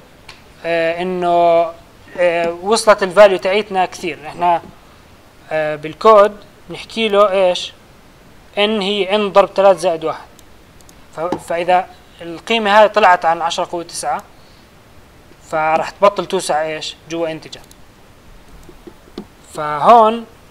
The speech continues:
اول اشي بدي اخلي، آه، ان هي لونج لونج، تمام؟ وايش كمان؟ الفيكتور، ما انا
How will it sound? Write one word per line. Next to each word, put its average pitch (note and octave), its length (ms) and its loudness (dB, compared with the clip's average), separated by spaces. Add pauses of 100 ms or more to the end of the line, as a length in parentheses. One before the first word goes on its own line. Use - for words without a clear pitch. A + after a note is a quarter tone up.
(220)
اول G#3 220 6
اشي F#3 240 -4 (760)
بدي E3+ 240 -2
اخلي، E3+ 880 0
آه، C#3 220 -14 (1120)
ان G3 180 0
هي E3 360 -2
لونج E3 260 -6
لونج، F#3+ 280 -10 (840)
تمام؟ E3+ 280 -6 (500)
وايش G#3+ 260 2
كمان؟ F3 400 -4 (2000)
الفيكتور، F3 480 -6 (120)
ما D#3 120 -6
انا E3+ 240 0